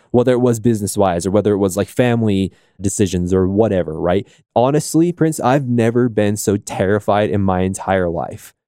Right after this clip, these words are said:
to see that kind of look in someone's eyes. And so my question to you right now is, is there anything in your life right now that if you keep living the way that you're living right now will basically force you to feel that regret later on? Is there anything in your life right now that you can see that sticks out to you? It's like,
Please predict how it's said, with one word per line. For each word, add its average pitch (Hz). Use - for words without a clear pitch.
to -
see 143
that 127
kind 131
of 104
look 110
in 110
someone's 98
eyes. -
And 117
so 160
my 147
question 147
to 117
you 113
right 92
now 90
is, 87
is 180
there 170
anything 117
in 101
your 117
life 104
right 101
now 90
that 120
if 120
you 165
keep -
living 170
the 135
way 127
that -
you're 120
living 113
right 101
now 101
will 113
basically 131
force 120
you 120
to 104
feel 110
that 101
regret 95
later 98
on? 98
Is 101
there 113
anything 135
in 120
your 113
life 104
right 101
now 98
that 98
you 104
can 107
see 113
that 92
sticks -
out 104
to -
you? 92
It's 90
like, 95